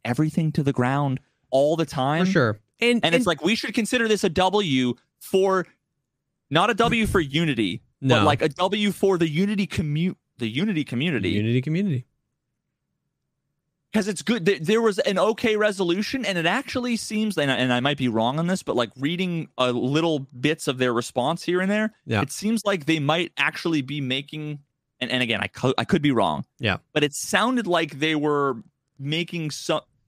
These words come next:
Speaker 1: walking everything back and then a little bit further where it's like, "Oh, and also now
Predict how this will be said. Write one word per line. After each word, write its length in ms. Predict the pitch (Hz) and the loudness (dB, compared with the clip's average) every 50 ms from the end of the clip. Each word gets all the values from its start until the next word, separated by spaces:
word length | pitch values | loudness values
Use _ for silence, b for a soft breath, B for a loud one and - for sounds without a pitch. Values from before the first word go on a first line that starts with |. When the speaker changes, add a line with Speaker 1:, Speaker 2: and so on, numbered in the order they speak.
| _ _ _ _ - | _ _ _ _ -10
Speaker 1:
walking 460 | 143 135 156 165 185 - - 185 175 | -2 0 0 0 0 -2 -2 -2 0
everything 320 | 175 180 196 196 214 202 165 | 0 0 0 0 -2 -4 0
back 500 | 175 160 160 185 208 208 - _ - _ - | 0 0 0 0 -2 -4 -6 _ -20 _ -6
and 160 | - 165 165 175 | -4 -2 -2 -2
then 160 | 175 160 151 | -2 0 2
a 60 | 151 | 2
little 240 | 156 170 180 180 170 | 2 2 2 2 0
bit 120 | 160 151 | 0 -2
further 520 | - - - 196 220 233 170 131 117 110 113 | -4 -2 0 0 2 2 0 0 -2 0 0
where 160 | 120 127 123 | 2 0 0
it's 160 | 123 - - | 0 0 -2
like, 120 | 139 143 - - | -2 0 2 4
"Oh, 160 | 170 160 147 | 4 4 4
and 100 | 143 131 - | 2 2 2
also 600 | 139 151 170 190 - - - 214 208 220 220 226 | 4 4 4 2 0 0 0 2 2 4 2 2
now 500 | 220 185 165 156 160 165 175 185 190 185 | 2 0 0 2 2 2 2 0 0 -2